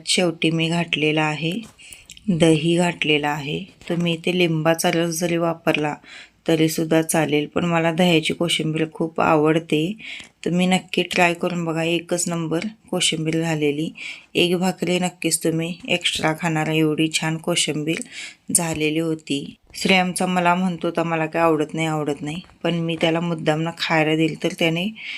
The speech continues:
खाल्ली, परत मागून खाल्ली. आणि कोण कोण रिकाम्या वेळेत चॉकलेट खाते ते मला नक्की सांगा. मी तर अशी पान चॉकलेट असतात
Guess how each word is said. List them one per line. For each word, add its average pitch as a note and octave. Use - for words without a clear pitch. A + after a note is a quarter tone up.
खाल्ली, F3+
परत F3+
मागून E3
खाल्ली. D3
आणि F3
कोण F3
कोण F#3
रिकाम्या F3
वेळेत E3
चॉकलेट D#3+
खाते D#3
ते D#3+
मला D#3+
नक्की D#3+
सांगा. D#3
मी D#3+
तर E3
अशी E3
पान D#3+
चॉकलेट D#3
असतात D#3